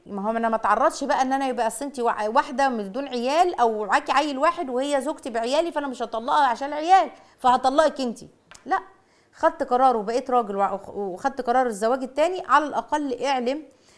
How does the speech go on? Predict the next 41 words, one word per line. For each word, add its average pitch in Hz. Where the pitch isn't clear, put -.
الزوجه 262
الاولى 294
من 247
باب 277
الفضل، 226
يا 220
من 208
باب 285
الاحسان، 208
مش 185
من 202
باب 208
الفضل، 170
من 208
باب 247
الاحسان. 190
وافقت 302
وانها 247
تكمل 262
خير 233
وبركه، 226
وما 208
وافقتش 196
عشان 233
ما 214
نحصلش 220
مشاكل 220
وهو 240
يبقى 202
قادر 226
يواجه 214
المشاكل 196
من 185
دلوقتي، 220
مش 185
يسيب 214
بعد 202
ما 185
يتجوزك 185
وتبقي 220
حامل 330